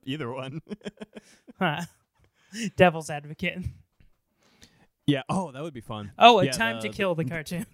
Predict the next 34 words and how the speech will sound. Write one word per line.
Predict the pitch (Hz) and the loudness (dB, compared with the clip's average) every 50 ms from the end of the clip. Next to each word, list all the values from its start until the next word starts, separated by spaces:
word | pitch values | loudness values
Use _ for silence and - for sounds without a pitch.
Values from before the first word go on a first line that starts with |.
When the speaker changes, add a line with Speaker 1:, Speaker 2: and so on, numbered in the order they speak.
| - - - _ _ _ _ _ _ _ _ _ _ _ _ _ _ _ _ - - | -20 -20 -20 _ _ _ _ _ _ _ _ _ _ _ _ _ _ _ _ -6 -2
Speaker 1:
What | - 135 139 139 | -2 -2 -2 -4
was | 147 151 | -8 -8
that? | 156 196 190 165 | -8 -10 -8 0
Speaker 2:
A | - 170 | 0 0
Time | - - - 165 165 165 | 2 2 2 2 0 -2
to | - 170 | -6 -8
Kill. | 156 - - 190 - 190 - - _ _ _ _ _ _ _ _ _ _ _ _ _ _ _ _ | -6 -4 -4 -2 -2 -2 -2 -4 _ _ _ _ _ _ _ _ _ _ _ _ _ _ _ _
Speaker 1:
Yeah. | - 143 151 170 185 - _ _ _ _ _ _ _ _ _ - - - | -2 -2 -2 -2 -6 -12 _ _ _ _ _ _ _ _ _ -20 -18 -6
Yeah, | - 139 131 | -4 -4 -4
you | 123 139 | -4 -6
could | - 165 139 | -6 -8 -8
do | 151 131 | -8 -10
that. | 107 101 107 123 | -8 -6 -8 -4
Speaker 2:
Just | - 233 208 - - - | -4 -4 -6 -6 -8 -4
all | - 196 202 202 | -2 -2 0 0
these | 220 214 196 185 | -4 -8 -8 -10
inappropriate | 202 202 190 180 165 - 175 160 151 - 156 147 139 - | -12 -10 -10 -8 -8 -6 -6 -6 -6 -8 -12 -14 -12 -12
cart-, | 165 156 151 - _ - | -14 -14 -14 -14 _ -6
uh, | 170 160 156 151 143 | -4 -2 -2 -2 -4
movies. | 147 147 147 143 143 143 135 131 - - - _ | -8 -12 -14 -12 -12 -14 -14 -14 -14 -18 -10 _
Like, | 175 185 180 175 185 190 185 - | -4 -4 -4 -6 -12 -18 -8 -6
they're | 202 196 | -4 -4
not | 202 190 185 185 - _ _ _ _ _ | -4 -6 -8 -10 -14 _ _ _ _ _
inappropriate. | 196 185 165 147 - 151 139 - 139 135 131 | -8 -6 -6 -6 -6 -8 -10 -10 -12 -16 -14
They're | 147 143 | -16 -14
very | 139 147 151 143 | -14 -14 -14 -14
important | 143 143 - 156 147 135 135 143 147 | -14 -14 -14 -16 -16 -16 -18 -20 -16
<laughs> | - | -14
movies, | 175 156 139 - | -14 -14 -14 -14
but | _ - - - _ _ _ _ - _ _ - | _ -16 -16 -16 _ _ _ _ -20 _ _ -10
Practical | - - 180 165 156 - - 180 - - 170 | 2 6 6 6 6 2 -4 -10 -6 -6 -6
Speaker 1:
Inap- | 160 | -6
Speaker 2:
Magic. | 156 135 135 139 185 160 160 151 - - - - - - - - _ _ _ - _ _ _ _ _ _ _ _ _ _ _ | -6 -8 -6 -4 -4 -4 -4 -6 -8 -10 -10 -12 -16 -20 -20 -20 _ _ _ -20 _ _ _ _ _ _ _ _ _ _ _
Speaker 1:
Not, | 185 196 196 170 - | 0 0 0 0 -4